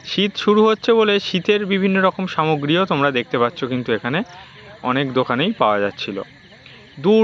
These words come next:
দূরান্ত থেকে বাইক, গাড়ি, এই সমস্ত এ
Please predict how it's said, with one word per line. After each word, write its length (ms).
দূরান্ত 460
থেকে 320
বাইক, 460
গাড়ি, 260
এই 120
সমস্ত 380
এ 140